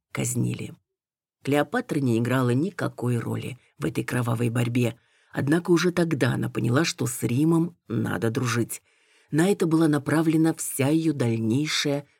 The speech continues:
политическая деятельность. Ее задачей стало приблизить к себе Рим, чтобы занять самостоятельную позицию. В пятьдесят первом году Птолемей скончался. Последние пять лет его правления были трудными.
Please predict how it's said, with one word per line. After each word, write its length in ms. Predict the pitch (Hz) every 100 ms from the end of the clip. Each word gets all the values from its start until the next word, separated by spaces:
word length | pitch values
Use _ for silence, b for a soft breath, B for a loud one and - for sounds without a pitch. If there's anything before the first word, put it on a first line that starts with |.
| b
политическая 800 | 131 120 - 107 107 - 113 113
деятельность. 800 | 117 117 - 104 101 110 - - _ _ _ _
Ее 220 | 143 139
задачей 480 | 127 120 143 180 196
стало 480 | - 185 175 170 175 _ _
приблизить 760 | 170 165 135 131 135 160 175 -
к 60 |
себе 260 | - 120 117
Рим, 280 | 113 190 190 b b
чтобы 320 | b - 196 156
занять 520 | 135 127 180 180 -
самостоятельную 960 | - 151 123 123 117 120 117 120 120 120
позицию. 720 | 123 120 107 - - 87 - _ _ _ _ _ _ _ _ _ _
В 120 | -
пятьдесят 460 | 160 165 170 254 -
первом 340 | 196 202 170
году 460 | 123 113 139 208 208 _ _ _ _
Птолемей 720 | - - 117 113 107 117 117 _ _
скончался. 800 | - - 123 123 120 120 - - - _ _ _ _ _ _ _ -
Последние 480 | 165 254 226 214
пять 280 | 190 160 127
лет 160 | 214 214
его 180 | 143 131
правления 580 | 135 135 185 202 170
были 300 | 147 123 123
трудными. 720 | 127 - 120 - 117 98 -